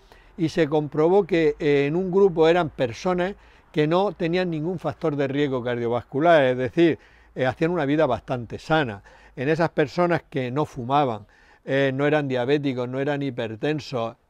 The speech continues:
eh, tenían un peso normal, etcétera, se comprobó que independientemente de que consumieran más o menos proteínas de origen, de origen animal,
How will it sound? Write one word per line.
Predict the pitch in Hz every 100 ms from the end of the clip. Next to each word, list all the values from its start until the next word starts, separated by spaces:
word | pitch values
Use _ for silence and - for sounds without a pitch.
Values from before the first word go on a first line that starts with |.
| -
eh, | 143 135 131 131 127 127 123 127 -
tenían | 139 139 156
un | 151
peso | 135 151 - 143
normal, | 135 120 120 151 147 120
etcétera, | 107 175 170 147 143 180 - _ _ _
se | - 170 147
comprobó | 151 147 - 143 156 196 214 226 _ _ _ -
que | 165 156 143 - -
independientemente | 156 151 147 147 160 190 190 190 190 175 165
de | 151 139
que | 131
consumieran | 135 127 143 151 170 143 131
más | 165 160
o | 147
menos | 156 151 123
proteínas | 131 117 120 143 160 135 117
de | 113 117 113
origen, | 127 151 160 123 123
de | 113 110 110 107 107 113 117
origen | 127 139 147
animal, | 156 156 160 165